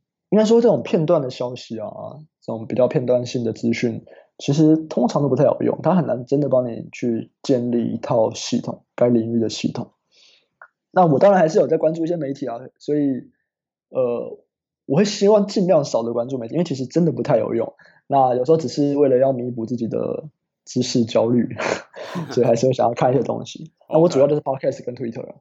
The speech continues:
Speaker 2: Podcast 跟 Twitter，OK。
Speaker 1: 嗯。
Speaker 2: 那你可以推荐几个你最常关注的吗？
Speaker 1: Twitter 吗？还是 Podcast？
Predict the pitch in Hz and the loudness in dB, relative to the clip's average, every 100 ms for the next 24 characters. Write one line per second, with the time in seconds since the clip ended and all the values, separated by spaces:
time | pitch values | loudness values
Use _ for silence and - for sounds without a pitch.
0 | _ _ _ - 131 151 110 110 107 - | _ _ _ -10 -8 -10 -12 -14 -16 -20
1 | 95 - _ _ _ 110 110 135 214 226 | -20 -20 _ _ _ -16 -12 -8 -6 -4
2 | 196 151 147 139 139 135 107 101 95 131 | -4 -4 -6 -6 -8 -10 -14 -16 -14 -14
3 | 117 104 98 98 95 - _ _ _ _ | -14 -16 -16 -18 -18 -20 _ _ _ _
4 | _ _ _ _ - - _ _ _ - | _ _ _ _ -20 -20 _ _ _ -4
5 | 208 208 170 143 135 135 143 127 123 113 | 0 2 2 2 0 -2 -4 -4 -4 -6